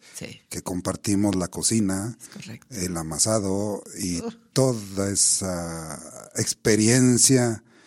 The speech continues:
Speaker 1: Parafernalia, Dios mío.
Speaker 2: No, qué barbaridad, usted se queda corta con todo. Es muy modesta en todo lo que sabe.
Speaker 1: <laughs>
Speaker 2: Además de nutrióloga, doctora, deportista, maratonista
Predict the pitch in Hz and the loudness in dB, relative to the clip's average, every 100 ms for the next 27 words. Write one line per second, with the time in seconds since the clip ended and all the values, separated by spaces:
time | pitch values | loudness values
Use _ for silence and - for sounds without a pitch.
0 | - - 175 147 131 139 - 117 127 139 | -20 -8 -4 -4 -6 -8 -8 -6 -4 -4
1 | 123 104 110 - 113 110 101 104 113 113 | -4 -6 -8 -8 -8 -6 -2 0 0 0
2 | - 101 98 92 87 85 90 92 - 117 | -2 -2 0 -2 -2 -2 -2 -2 -2 -2
3 | - 104 95 95 92 90 - 85 82 98 | 0 -2 -2 -4 -4 -4 -8 -8 -8 -6
4 | 95 - 139 135 - 127 143 135 120 117 | -6 0 4 6 6 6 6 6 4 4
5 | 117 117 107 120 107 - 107 90 80 - | 2 0 0 0 0 -2 -2 -2 0 0
6 | - 208 - 165 - - - - - 107 | 2 0 0 -4 -4 -16 -16 -18 -2 2
7 | 104 117 127 135 123 107 101 120 120 120 | 4 6 6 6 6 6 4 6 6 4
8 | 110 104 101 101 104 104 101 98 95 92 | 4 2 2 0 0 2 2 2 0 -2
9 | 98 95 90 101 90 - 95 90 90 87 | -4 -6 -6 -2 -2 0 0 0 -2 -4
10 | 87 87 87 - 87 78 | -4 -2 -2 -2 -6 -6